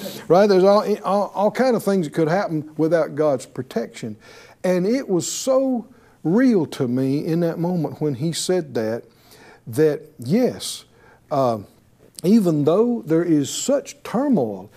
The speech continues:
and chaos, people shooting at each other, uh, and firing down in the street, I am safe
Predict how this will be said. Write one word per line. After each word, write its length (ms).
and 280
chaos, 520
people 300
shooting 420
at 80
each 240
other, 280
uh, 40
and 440
firing 440
down 220
in 100
the 60
street, 560
I 380
am 160
safe 760